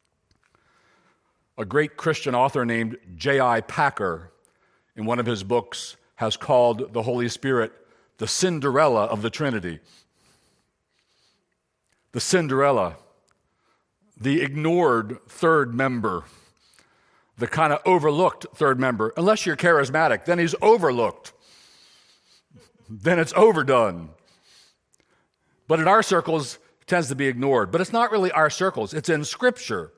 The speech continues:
In Scripture, there's way more about the Father and his glory. There's way more about the Son,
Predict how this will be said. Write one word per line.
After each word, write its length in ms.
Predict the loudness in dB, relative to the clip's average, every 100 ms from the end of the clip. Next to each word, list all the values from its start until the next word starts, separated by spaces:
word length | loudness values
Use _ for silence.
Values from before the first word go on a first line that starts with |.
| _ _ _ _ _ _ _ _ _
In 160 | -6 -6
Scripture, 720 | 0 0 0 0 -2 -2 -6 _ 0
there's 200 | 0 0
way 400 | 2 4 4 2
more 240 | 2 2
about 260 | 2 0 -2
the 80 | 0
Father 460 | 2 2 2 -4
and 140 | -6 -6
his 140 | -6
glory. 360 | -4 -2 -2 -2
There's 240 | 0 0
way 480 | 2 4 4 4 2
more 240 | 2 2
about 260 | 2 0 -2
the 80 | -6
Son, 480 | -2 -2 -2 -6